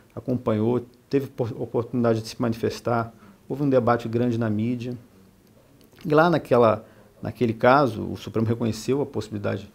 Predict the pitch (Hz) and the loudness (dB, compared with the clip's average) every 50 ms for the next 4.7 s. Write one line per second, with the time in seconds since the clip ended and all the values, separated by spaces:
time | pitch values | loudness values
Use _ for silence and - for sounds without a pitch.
0 | - - - - - - - - - 107 104 101 101 92 - - 104 - - 110 | -16 -16 -14 -16 -16 -20 -18 -12 -8 -6 -4 -4 -4 -6 -6 -8 -10 -8 -8 -8
1 | 107 101 101 - 107 104 117 117 117 110 113 123 139 139 135 - _ _ _ _ | -8 -8 -8 -6 -2 0 0 2 2 0 0 -2 -4 -6 -8 -14 _ _ _ _
2 | _ _ _ _ _ _ - _ - 131 139 151 147 160 165 160 - - 170 156 | _ _ _ _ _ _ -20 _ -4 -2 -2 0 0 0 -2 -2 0 -2 0 0
3 | 151 151 143 - 170 165 170 175 - - - 190 185 156 151 160 160 - 160 156 | 0 0 2 2 0 2 0 -2 -2 0 0 2 4 4 4 2 0 -2 -4 -2
4 | 160 170 175 147 127 143 143 131 110 101 - - - | 0 2 2 2 2 2 0 0 -2 -4 -6 -10 -20